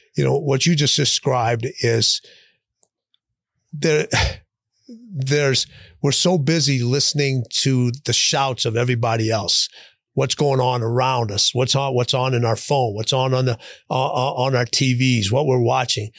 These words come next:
That it drowns out our voice, and we stop listening and stop trusting the one person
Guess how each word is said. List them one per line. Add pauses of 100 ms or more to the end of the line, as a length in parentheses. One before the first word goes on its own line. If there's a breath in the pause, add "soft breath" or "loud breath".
(240 loud breath)
That
it
drowns (140)
out (200)
our
voice,
and
we
stop
listening
and
stop
trusting
the
one
person